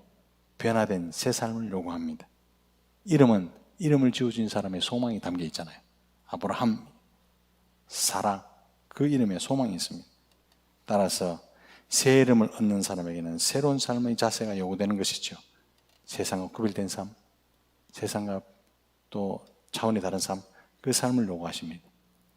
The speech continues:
하나님은 이 변화의 요청을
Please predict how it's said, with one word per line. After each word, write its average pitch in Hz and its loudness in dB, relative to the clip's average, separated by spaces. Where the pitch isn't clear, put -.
하나님은 113 6
이 165 6
변화의 139 8
요청을 95 2